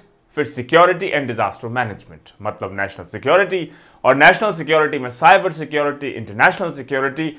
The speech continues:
के साथ-साथ डिजास्टर मैनेजमेंट। मोटे-मोटे तौर पे एक बार फिर से साइंस and टेक्नोलॉजी, इंडियन इकोनॉमी या इकोनॉमी, एनवायरमेंटल साइंस,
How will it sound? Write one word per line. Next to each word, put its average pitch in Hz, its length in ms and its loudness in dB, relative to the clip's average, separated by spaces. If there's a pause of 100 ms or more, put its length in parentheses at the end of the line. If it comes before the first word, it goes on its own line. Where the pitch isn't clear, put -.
(180)
के 156 80 0
साथ-साथ 139 440 2
डिजास्टर 113 560 -2
मैनेजमेंट। 90 640 -14 (640)
मोटे-मोटे 208 580 4
तौर 147 220 4
पे 175 100 -4
एक 156 80 -6
बार 165 100 -2
फिर 196 180 -4
से 80 300 -12 (340)
साइंस 170 400 2
and 185 120 -2
टेक्नोलॉजी, 156 720 0 (420)
इंडियन 160 400 4
इकोनॉमी 143 720 0 (180)
या 147 560 2 (180)
इकोनॉमी, 123 800 0 (640)
एनवायरमेंटल 165 520 6
साइंस, 160 560 0